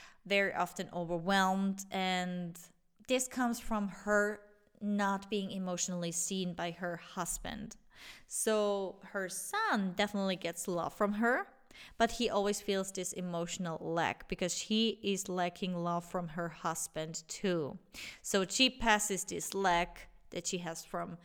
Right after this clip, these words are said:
her husband onto her son. And so from the father, he learns how to treat women.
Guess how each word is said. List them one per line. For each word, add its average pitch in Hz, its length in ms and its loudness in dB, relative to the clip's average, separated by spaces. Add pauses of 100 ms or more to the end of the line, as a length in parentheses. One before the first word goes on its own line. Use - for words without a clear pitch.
(200)
her 180 200 -4
husband 247 640 0
onto 196 540 -2 (320)
her 185 300 0 (200)
son. 165 760 -2 (560)
And 220 140 0
so 240 140 6
from 233 220 4
the 226 80 2
father, 247 320 4
he 208 220 4
learns 208 340 4
how 220 140 0
to 208 100 -6
treat 185 320 -4
women. 180 400 0